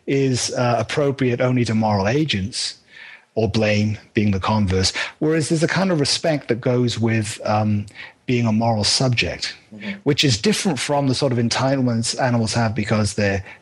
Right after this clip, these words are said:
Speaker 1: they're, they're moral patients. There's a kind of respect that, that's a, that should be accorded them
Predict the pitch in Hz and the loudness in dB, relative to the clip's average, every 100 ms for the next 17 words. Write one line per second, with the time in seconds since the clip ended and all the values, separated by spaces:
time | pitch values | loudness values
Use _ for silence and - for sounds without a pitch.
0 | - 104 101 101 104 104 101 95 - 113 | -4 0 0 0 0 2 2 0 0 0
1 | - - - 104 123 156 131 117 - 151 | 0 -2 -2 -2 0 2 2 0 0 -2
2 | 127 - 107 120 113 - 92 - - - | 0 -2 -2 -2 -2 -2 -6 -6 -6 0
3 | 135 - 185 160 123 - 156 165 139 90 | 0 2 2 2 0 0 0 2 0 0
4 | 98 | -2